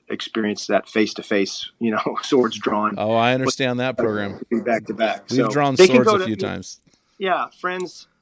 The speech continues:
Speaker 1: uh, friends of, of the podcast can go to the Zoe website, Z O W E H is Zoe, zoe dot org.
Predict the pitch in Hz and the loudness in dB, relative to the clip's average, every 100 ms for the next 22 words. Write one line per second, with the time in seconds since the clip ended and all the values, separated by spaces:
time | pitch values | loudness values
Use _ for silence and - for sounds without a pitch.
0 | - 151 139 - - 160 139 143 123 - | -10 -6 -6 -8 -12 -12 -10 -14 -14 -14
1 | 139 127 131 147 143 - 139 127 - 131 | -12 -12 -4 -2 -2 -2 -4 -4 -10 -6
2 | 135 131 135 135 123 135 135 135 127 120 | -6 -6 -6 -8 -4 -2 -2 -2 -4 -4
3 | - 131 131 - 117 131 131 127 131 127 | -6 -6 -6 -14 -12 -8 -6 -6 -6 -6
4 | 131 127 127 127 127 131 123 123 - _ | -6 -10 -12 -14 -8 -6 -6 -6 -16 _
5 | 127 113 127 123 123 120 120 127 135 131 | -10 -6 -2 0 0 -4 -10 -10 -4 0
6 | 131 131 123 131 123 123 117 | 0 0 -2 0 0 0 -2